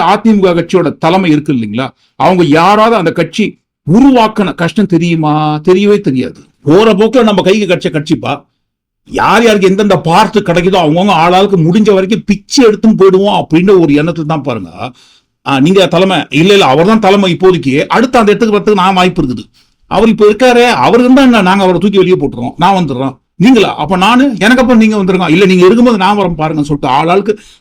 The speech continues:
யார் யார் அந்தந்த கட்சியை பிரிச்சு எடுக்க முடியுமோ அந்த அளவுக்கு பிரிச்சு எடுத்துருக்காங்க. அதுக்கு காரணம் அதிமுக கட்சிக்குண்டு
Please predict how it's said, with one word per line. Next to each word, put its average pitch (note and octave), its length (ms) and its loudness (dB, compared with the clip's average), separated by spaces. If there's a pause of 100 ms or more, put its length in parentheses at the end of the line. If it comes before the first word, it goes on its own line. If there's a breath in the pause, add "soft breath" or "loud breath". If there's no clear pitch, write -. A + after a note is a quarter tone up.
யார் F#3 340 0
யார் A3 120 0
அந்தந்த D#3+ 260 -2
கட்சியை D#3 420 -4 (400 soft breath)
பிரிச்சு B3+ 280 2
எடுக்க G#3 220 2
முடியுமோ E3+ 320 0
அந்த D#3 160 0
அளவுக்கு F#3 260 -2
பிரிச்சு E3+ 160 -6
எடுத்துருக்காங்க. C3 420 -4
அதுக்கு E3 140 -2
காரணம் G#3+ 480 -4
அதிமுக E3 440 -2
கட்சிக்குண்டு D#3 600 -4